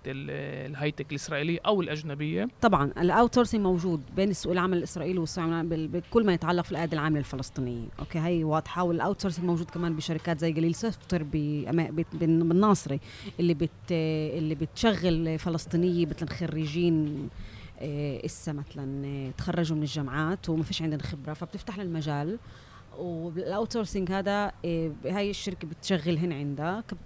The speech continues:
Speaker 2: بيشتغلوا كبروجكتس على مشاريع خارجية مقابل، آه، أنا عارفة، آه، أنا،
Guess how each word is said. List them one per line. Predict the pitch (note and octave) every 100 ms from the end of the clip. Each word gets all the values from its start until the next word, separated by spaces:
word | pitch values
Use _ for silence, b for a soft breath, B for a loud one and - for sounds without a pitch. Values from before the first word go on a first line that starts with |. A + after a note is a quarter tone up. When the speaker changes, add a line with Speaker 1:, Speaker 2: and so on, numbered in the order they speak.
| -
Speaker 2:
بيشتغلوا | F3+ A#3 G#3
كبروجكتس | F3+ - F3 D3 D#3 D3
على | D3+
مشاريع | - D#3+ F3 C3+ - -
خارجية | - E3 D#3+ D#3+ F3+ D#3+
مقابل، | D3 - F3 D#3+ D3+ C#3+
آه، | C#3+ C3+
أنا | A#2+
عارفة، | C3 D#3 - D#3 C#3+ C#3 B B B - -
آه، | D3+ D3 C#3+ C#3+ A2
أنا، | D3